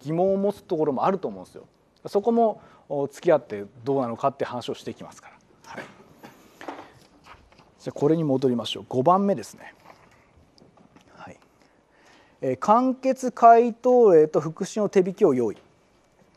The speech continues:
うん。で、型と約束と作法の学習にはお手本が必要と。で、レジュメでいつでも答案に必要な内容を確認できる。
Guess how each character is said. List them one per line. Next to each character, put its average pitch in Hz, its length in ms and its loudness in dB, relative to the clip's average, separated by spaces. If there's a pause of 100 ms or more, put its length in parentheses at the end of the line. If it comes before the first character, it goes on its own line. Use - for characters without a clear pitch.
う 110 40 -12
ん。 95 120 -14 (580)
で、 175 160 0
型 285 380 6
と 247 160 4
約 151 320 4
束 220 200 -2
と 220 100 0
作 220 160 6
法 226 100 0
の 160 80 -2
学 135 220 2
習 180 80 -4
に 165 100 -2
は 120 60 0
お 117 80 -2
手 - 100 -6
本 190 220 -2
が 180 80 2
必 165 300 -8
要 147 180 2
と。 - 220 -12 (100)
で、 151 100 -2
レ 147 160 2
ジ 175 140 -6
ュ - 20 -2
メ 220 140 0
で 214 80 0
い 190 100 -4
つ 196 140 -10
で 180 100 -2
も 185 280 2 (560)
答 160 340 4
案 151 200 -2
に 180 100 -4
必 160 280 -8
要 143 160 4
な 170 200 2
内 139 200 -2
容 139 80 0
を - 20 -2
確 143 240 -8
認 123 120 -4
で 110 100 -6
き 110 100 -14
る。 90 140 -12